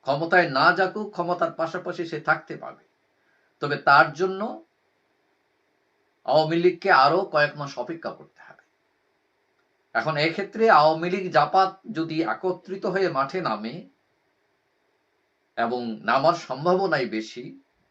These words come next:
তবে শুধু জাতীয় পার্টির সাথে নামার সম্ভাবনা নয়, অন্য কোনো দল যাদেরকে এখন প্রতিপক্ষ ভাবা হচ্ছে,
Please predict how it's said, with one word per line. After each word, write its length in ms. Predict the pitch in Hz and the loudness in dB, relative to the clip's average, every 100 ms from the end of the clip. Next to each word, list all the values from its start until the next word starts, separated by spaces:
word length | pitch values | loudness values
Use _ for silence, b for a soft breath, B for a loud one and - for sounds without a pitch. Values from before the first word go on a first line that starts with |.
| _ _ _ _ _ _ _ _ _ _ _ _ _ _ | _ _ _ _ _ _ _ _ _ _ _ _ _ _
তবে 420 | 139 160 196 226 - _ _ _ _ | -2 2 0 -2 -14 _ _ _ _
শুধু 440 | - 160 180 226 175 | -12 -6 -4 -4 0
জাতীয় 420 | 139 143 196 233 | 2 2 -2 0
পার্টির 300 | 240 220 202 | 2 2 0
সাথে 560 | - 190 185 180 185 - b | -6 -2 2 2 0 -6 b
নামার 320 | 117 139 175 185 | 0 2 2 0
সম্ভাবনা 640 | - 139 123 123 117 104 | -4 -8 -8 -6 -4 -6
নয়, 360 | 92 113 196 - _ _ _ | -6 -8 -10 -20 _ _ _
অন্য 360 | 120 185 170 208 | -4 -2 -2 -2
কোনো 260 | 202 175 147 | -2 -4 0
দল 360 | 110 120 143 | 0 0 0
যাদেরকে 480 | 135 131 170 151 180 | 0 2 0 -4 -4
এখন 220 | 151 147 | -4 -6
প্রতিপক্ষ 520 | 147 151 185 214 - | -10 -10 -8 -8 -8
ভাবা 280 | 175 131 123 | -6 -2 -2
হচ্ছে, 520 | 120 123 - 127 104 | -4 -6 -10 -10 -10